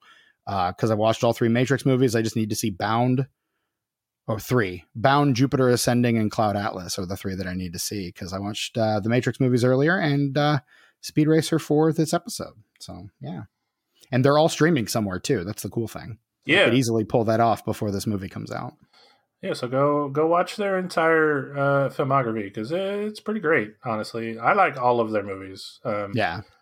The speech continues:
Speaker 2: I can a-, agree that some of them are better than others.
Speaker 1: Mm-hmm.
Speaker 2: Uh, but they're all good
Speaker 1: Yeah.
Speaker 2: in their
Speaker 1: I'm
Speaker 2: own way.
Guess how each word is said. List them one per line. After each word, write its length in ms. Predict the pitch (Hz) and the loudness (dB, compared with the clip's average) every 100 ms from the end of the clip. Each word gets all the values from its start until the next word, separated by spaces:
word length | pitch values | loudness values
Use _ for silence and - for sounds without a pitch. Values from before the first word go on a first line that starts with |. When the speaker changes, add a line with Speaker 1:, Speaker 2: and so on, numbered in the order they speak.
| _ _ - | _ _ 0
Speaker 2:
I 200 | 160 208 | 2 2
can 240 | 208 208 | 2 0
a-, 480 | 208 185 170 170 165 | 0 0 -4 -6 -6
agree 380 | 156 165 160 156 | -2 2 4 2
that 100 | 156 | 0
some 180 | 143 147 | 0 0
of 100 | 151 | 0
them 140 | 151 | 0
are 60 | 151 | 2
better 220 | 131 135 | 2 2
than 140 | 151 113 | 0 -2
others. 360 | 95 113 - _ _ - | -4 -8 -12 _ _ 0
Speaker 1:
Mm-hmm. 240 | 131 113 95 - - | 2 2 -2 -6 -10
Speaker 2:
Uh, 360 | 107 104 101 101 _ _ 170 | -6 -4 -6 -8 _ _ -4
but 280 | 202 190 156 147 | 0 0 -2 -10
they're 520 | 160 185 175 170 170 | -16 -14 -2 2 4
all 120 | 185 | 2
good 380 | 147 165 156 143 - _ _ _ _ | 0 -2 -4 -12 -20 _ _ _ _
Speaker 1:
Yeah. 280 | 113 98 92 - | -6 -6 -8 -6
Speaker 2:
in 100 | 139 | 0
their 100 | 135 | 4
Speaker 1:
I'm 100 | 135 | 4
Speaker 2:
own 80 | 147 | 4
way. 420 | 135 135 110 135 | 2 0 -2 -8